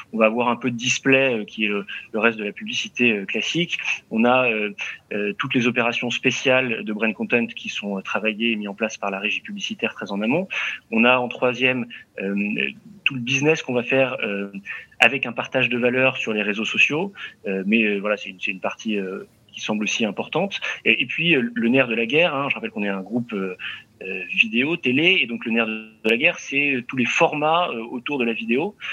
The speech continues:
euh, qui sont outstream ou, ou instream. Euh, et donc, on a avancé, euh, depuis quelques mois <clears throat> sur la mise en place de formats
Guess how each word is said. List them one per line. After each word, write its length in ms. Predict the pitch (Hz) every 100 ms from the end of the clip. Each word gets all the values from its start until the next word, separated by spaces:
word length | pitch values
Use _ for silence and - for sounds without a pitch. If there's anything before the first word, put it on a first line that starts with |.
| - -
euh, 240 | 101 104 104
qui 220 | - -
sont 380 | - - 120 113 131
outstream 560 | 131 - - 151 147
ou, 140 | 113 107 - -
ou 100 | - -
instream. 600 | 147 131 - 175 214 208 - - - - 110
Euh, 160 | 107 107
et 100 | -
donc, 140 | 120 127
on 140 | 120
a 80 | 120
avancé, 720 | 127 113 120 127 127 - 156
euh, 420 | 156 120 110 107 107
depuis 420 | 104 - 123 120
quelques 300 | 113 101 120
mois 260 | 127 151 180
<clears throat> 120 | -
sur 280 | 139 127 107 - - 104
la 120 | 113
mise 160 | 127
en 80 | 123
place 220 | 135 135
de 80 | 120
formats 360 | 110 117 120